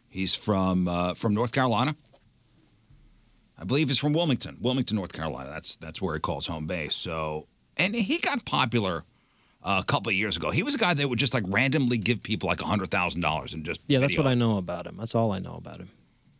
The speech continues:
Speaker 1: But he is, I think, the number one YouTuber now. I think he has the most subscribers.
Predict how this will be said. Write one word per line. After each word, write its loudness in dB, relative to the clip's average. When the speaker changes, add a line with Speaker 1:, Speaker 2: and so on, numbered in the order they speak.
Speaker 1:
But 4
he 4
is, 4
I 2
think, 0
the 4
number 4
one 2
YouTuber -2
now. 0
I 0
think 0
he 4
has -2
the 2
most 2
subscribers. -2